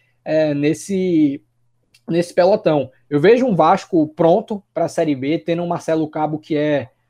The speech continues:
é, um, um especialista, né, na, na, na Série B de pontos corridos, foi campeão com o Atlético Goianiense, subiu o C S A,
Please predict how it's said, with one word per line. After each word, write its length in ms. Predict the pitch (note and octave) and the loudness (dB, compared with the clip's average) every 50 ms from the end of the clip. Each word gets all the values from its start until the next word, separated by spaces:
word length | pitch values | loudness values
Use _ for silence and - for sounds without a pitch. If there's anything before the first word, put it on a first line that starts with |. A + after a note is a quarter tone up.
| _ _ _ - | _ _ _ -10
é, 200 | C#3+ C#3+ D3 D3 | -8 -8 -6 -6
um, 380 | - D3 D#3+ D#3+ D3 C#3+ D3 | -4 -6 -6 -6 -6 -6 -6
um 40 | D3+ | -6
especialista, 880 | D3 - - F#3+ F3+ - - F#3+ D#3 D3 D3+ F#3 F#3 - - F3+ D3 B2+ | -4 -2 0 0 2 2 2 2 4 4 2 0 -2 -4 -8 -8 -8 -8
né, 160 | B2+ C3 C3+ C3+ | -10 -12 -10 -10
na, 340 | C3+ C3+ C3+ C3+ C3 C3 | -8 -8 -8 -8 -10 -10
na, 360 | B2+ B2+ C3 C3 B2+ B2+ A#2+ A#2 | -10 -10 -10 -10 -10 -12 -14 -16
na 240 | - - C3 C3 | -16 -12 -10 -10
Série 240 | B2+ B2 C#3+ C#3 C#3 | -6 -4 -4 -4 -2
B 160 | B2+ B2+ C#3 | -2 -4 -4
de 60 | C3+ B2+ | -6 -6
pontos 260 | B2 C#3 C3+ C3 - | -6 -6 -8 -8 -6
corridos, 560 | - D3+ B2 A#2+ C#3 D#3+ D#3+ C#3+ B2+ - - _ _ _ _ _ | -6 -6 -4 0 0 0 0 -2 -4 -8 -12 _ _ _ _ _
foi 100 | - C#3 | -12 -6
campeão 440 | - - - - - D3 D3+ E3 D#3+ | -2 -2 -2 0 0 -2 -2 -2 -2
com 80 | D#3 | -2
o 20 | C#3+ | -2
Atlético 320 | C#3 D#3+ D#3 C3+ C#3+ D3+ | -2 -2 -4 -4 -2 -2
Goianiense, 500 | D3 C#3+ C#3 C3+ C3 C#3 D3+ D#3+ D3 - | -2 -2 -4 -6 -6 -6 -6 -8 -8 -12
subiu 380 | - - - C#3 C3 C3+ D#3 E3+ | -12 -8 -8 -4 0 2 2 2
o 40 | |
C 160 | E3 - - D3+ | 0 0 -4 -4
S 280 | D3 C#3+ - - C3 | -4 -4 -6 -8 -6
A, 260 | B2+ C3 D3 D3+ C#3 | -6 -4 -4 -6 -6